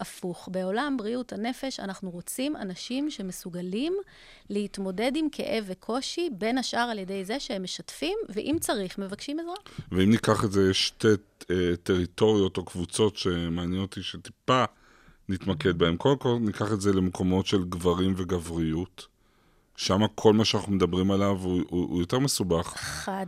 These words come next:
Speaker 2: אני, אני
Speaker 1: משמעית.
Speaker 2: צופה עכשיו, אני לא יודע אם יצא לך לצפות, יש סדרה, קוראים לה "האחת". בכאן אחת עשרה, מספרת סיפורה של טייסת הפנטומים במלחמת יום הכיפורים, טייסת מאתיים ואחת. הגדולה של הסדרה, שאת לא, שאת רואה את, אה, אה,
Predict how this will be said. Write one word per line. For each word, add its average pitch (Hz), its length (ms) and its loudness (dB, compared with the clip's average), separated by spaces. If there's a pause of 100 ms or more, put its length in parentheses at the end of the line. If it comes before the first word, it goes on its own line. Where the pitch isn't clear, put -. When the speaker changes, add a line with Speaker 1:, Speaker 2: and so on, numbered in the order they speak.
Speaker 2:
אני, 98 80 -2
אני 98 100 6
Speaker 1:
משמעית. 98 320 6
Speaker 2:
צופה 107 320 4
עכשיו, 101 220 0
אני 95 80 4
לא 95 60 6
יודע 98 140 4
אם 98 60 2
יצא 98 260 2
לך 95 120 0
לצפות, - 380 -2
יש 95 100 0
סדרה, 95 640 0
קוראים 95 280 -2
לה 95 60 2
"האחת". 87 880 0 (560)
בכאן 101 260 2
אחת 104 260 0
עשרה, 104 260 0
מספרת 90 560 0
סיפורה 92 400 0
של 92 360 -2
טייסת 92 400 -2
הפנטומים 92 720 0 (460)
במלחמת 90 480 2
יום 90 120 4
הכיפורים, 82 560 -2
טייסת 87 340 -4
מאתיים 87 360 -2
ואחת. 85 480 -4 (760)
הגדולה 92 380 6
של 151 180 2
הסדרה, 117 400 4
שאת - 200 -6
לא, 90 140 0 (120)
שאת 90 240 2
רואה 101 220 4
את, 117 220 -2
אה, 85 580 0
אה, 78 160 -4